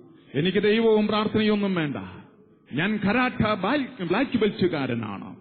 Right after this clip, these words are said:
ഇനി ഉടനെ റെഡ് കിട്ടും എനിക്ക്. എന്റെ കീഴിൽ അനേക ശിഷ്യഗണങ്ങളുണ്ട്.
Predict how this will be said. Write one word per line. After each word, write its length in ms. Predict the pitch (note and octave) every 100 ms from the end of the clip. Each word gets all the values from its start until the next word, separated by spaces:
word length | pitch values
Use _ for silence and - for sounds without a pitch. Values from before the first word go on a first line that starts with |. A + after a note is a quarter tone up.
| - _ _
ഇനി 120 | D3+
ഉടനെ 280 | F3 G3 A3+
റെഡ് 340 | G3 F#3 A3 A#3
കിട്ടും 320 | - G#3+ F3+
എനിക്ക്. 420 | D3 B2+ A#2+ F#2+ - - -
എന്റെ 220 | E3+ A3+
കീഴിൽ 360 | A#3+ A#3+ C4 B3
അനേക 400 | A#3+ A#3+ A#3 A3+
ശിഷ്യഗണങ്ങളുണ്ട്. 1300 | A3 A#3 C4+ B3 G3+ F3+ D#3+ C3 A#2 G#2+ F#2+ - -